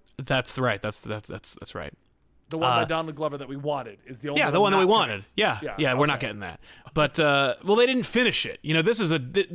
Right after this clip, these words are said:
Speaker 1: Hit Monkey was done, I assume. And so in this case, they're just like, "Yeah, no,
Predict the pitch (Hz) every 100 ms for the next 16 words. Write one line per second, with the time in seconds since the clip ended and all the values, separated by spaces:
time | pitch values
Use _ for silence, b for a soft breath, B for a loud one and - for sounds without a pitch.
0 | 175 - 185 269 254 214 196 143 151 143
1 | 95 90 135 127 - 127 95 80 - 131
2 | 127 120 120 143 131 123 B B B B
3 | B - 180 208 - 180 165 160 160 160
4 | 139 - - _ - 294 113 - - -
5 | 240 185